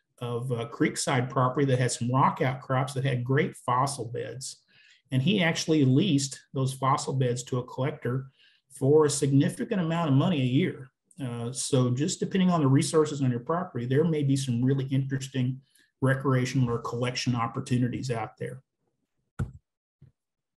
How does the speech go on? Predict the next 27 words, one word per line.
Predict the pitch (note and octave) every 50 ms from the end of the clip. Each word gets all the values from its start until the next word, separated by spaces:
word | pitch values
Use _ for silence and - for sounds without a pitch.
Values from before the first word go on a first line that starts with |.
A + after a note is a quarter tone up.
| _ _ _ _ _ _ _ _ _ _ _ _ _ _ _ - - -
One | B2+ C#3 D#3+ F3+ G3
thing | F#3+ G#3+ G3+ F3+
to | D#3+ E3
consider, | - C#3 C3 - - E3 E3 D#3
though, | D#3+ D#3 D#3
is | D3 C#3+ D3
if | C3 C3+ C3+
you're | C3 B2+ A#2+
inviting | A#2 A#2+ A#2+ B2+ C3 D#3 F#3 A3 G#3+ G3 F#3
people | - F#3 F3+ - - D3+ C#3
to | - - C#3
your | B2 B2 C3
property, | - - C3 C3 C3+ C3 - C#3+ C3+ B2+ B2+ C3+ C3 - _ _ _ _ _ _ -
you | - B2 B2+
need | C3+ C#3 D#3 - D3
to | -
consider | - - D3 C#3 - - - D3 C#3+ C3+ C3+ C3
protection | C3 - B2 - - - B2+ B2+ B2+ - - C3+ B2+
against | B2 B2 B2+ B2+ A#2+ - -
liability, | A#2+ A#2+ B2 B2 A#2+ A#2+ A#2+ B2 C3 C3 C3 B2+ A#2+ A#2 A2 B2 - _ _ _ - B2+
uh, | A#2+ A#2+ A#2
for | - - A#2+ A#2+ A#3
any | C3 B2+ B2+ A#2+ B2
accidents | B2 B2 B2+ C3 - - - A#2 G2+ - -
that | G2+ -
could | - A2+ -
happen. | B2 A#2 A2+ A#2 - - C#3 C3+ -